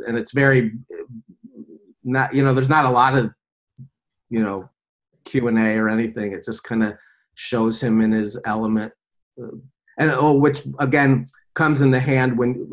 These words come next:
play when you see, uh, Twin Peaks, you realize just how much of a painter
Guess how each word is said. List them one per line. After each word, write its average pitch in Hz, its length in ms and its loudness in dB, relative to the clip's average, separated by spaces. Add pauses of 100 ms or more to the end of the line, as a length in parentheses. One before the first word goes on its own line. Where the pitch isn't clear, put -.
(120)
play 135 260 2
when 123 180 0
you 117 80 0
see, 135 540 2 (120)
uh, 113 180 -4 (100)
Twin 120 200 -2
Peaks, 113 340 -6 (140)
you 127 120 0
realize 127 420 4
just 127 200 -2
how 135 80 0
much 120 220 -2
of 104 120 -4
a 104 80 -6 (140)
painter 127 480 -2